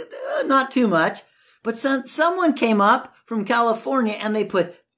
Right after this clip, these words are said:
fifty percent down, a, a, a down payment of fifty percent cash.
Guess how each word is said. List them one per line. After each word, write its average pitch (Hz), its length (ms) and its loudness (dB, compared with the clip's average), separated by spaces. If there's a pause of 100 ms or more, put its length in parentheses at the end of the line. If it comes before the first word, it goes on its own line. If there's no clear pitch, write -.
(100)
fifty 311 460 -2
percent 226 800 -4
down, 180 800 2 (300)
a, - 80 -2
a, 180 380 2
a 175 100 2
down 247 380 4
payment 240 340 4
of 170 180 -4
fifty 240 380 0
percent 190 640 -6
cash. 165 420 -2